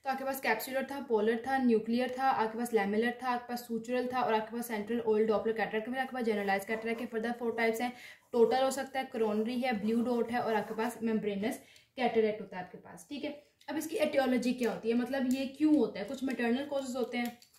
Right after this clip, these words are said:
देखो इसके आपने जब causes बताने हैं ना, कुछ maternal causes हैं और कुछ fetal हैं।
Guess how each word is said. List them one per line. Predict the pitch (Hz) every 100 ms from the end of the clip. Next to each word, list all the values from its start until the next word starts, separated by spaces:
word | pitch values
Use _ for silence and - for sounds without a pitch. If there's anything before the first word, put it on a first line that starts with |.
| _ _ _ _ _ _ _ 208 - -
देखो | 247 226
इसके | 226 -
आपने | 269 269
जब | 277 -
causes | 226 226 247
बताने | 262 247 214
हैं | 262 254
ना, | 220 233 - _ _ _ _ - - - _
कुछ | - -
maternal | 277 262 240 208 220 294
causes | 294 269 269 254
हैं | 247 240 - _ _ _ _ _ _ _ _ _ _ _ _ _ _ _ -
और | 277
कुछ | 302 302
fetal | - 214 220 190
हैं। | 180 175